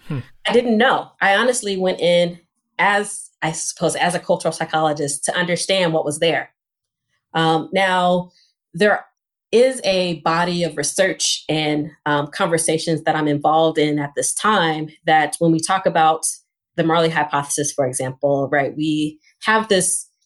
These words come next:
Speaker 2: history quiz, right? And I would say that the things that come from that history quiz are things or facts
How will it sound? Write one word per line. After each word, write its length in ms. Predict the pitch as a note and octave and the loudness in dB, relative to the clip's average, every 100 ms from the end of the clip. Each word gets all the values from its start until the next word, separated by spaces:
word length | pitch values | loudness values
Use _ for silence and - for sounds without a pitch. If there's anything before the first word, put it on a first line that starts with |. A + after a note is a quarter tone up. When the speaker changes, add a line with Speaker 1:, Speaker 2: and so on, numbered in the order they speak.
| _ | _
Speaker 2:
history 420 | - C#4 - G3 E3+ | 0 0 2 0 0
quiz, 640 | - D3+ - - - - _ _ _ | 2 0 0 -8 -10 -12 _ _ _
right? 400 | D#3+ D#3 E3 E3 - | 0 4 2 0 -2
And 520 | E3 D#3+ D#3+ D#3+ D#3 - - _ _ _ _ | 2 4 4 2 0 -6 -10 _ _ _ _
I 140 | B3+ E4+ | 0 4
would 180 | A3+ | 2
say 380 | - D#3+ D#3 D#3+ | 2 0 2 2
that 380 | E3 D#3+ D#3 - - _ | 4 2 2 -4 -14 _
the 80 | D#3+ | -2
things 300 | G3 C4 B3 | 2 2 2
that 160 | G#3 | 0
come 180 | - D4 | 0 -2
from 120 | D4 | 0
that 140 | G3 F3 | 0 0
history 520 | F3+ - E3 D#3+ D#3 _ | -2 -2 -2 -2 -4 _
quiz 340 | E3+ E3 F3 E3 | 2 2 2 -2
are 80 | |
things 520 | E3+ - A#3+ A#3+ B3 A#3+ | -2 2 4 4 2 0
or 140 | E3 E3 | -2 0
facts 220 | A#3+ B3 | -2 -2